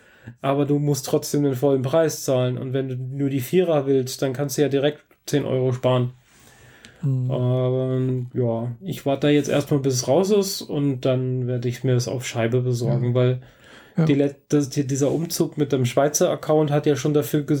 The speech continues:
Speaker 1: dazu geführt, dass ich dieses Spiel praktisch nicht mehr gespielt hab, weil,
Speaker 2: Mhm.
Speaker 1: ähm,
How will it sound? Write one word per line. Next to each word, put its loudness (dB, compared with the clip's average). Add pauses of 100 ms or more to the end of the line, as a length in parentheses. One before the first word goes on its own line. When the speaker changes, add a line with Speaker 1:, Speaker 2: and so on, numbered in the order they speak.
(120)
Speaker 1:
dazu 0
geführt, -2
dass 2
ich -6
dieses -4
Spiel -4
praktisch -8
nicht 0
mehr 2
gespielt 0
hab, -2 (720)
weil, 2
Speaker 2:
Mhm. 0
Speaker 1:
ähm, 0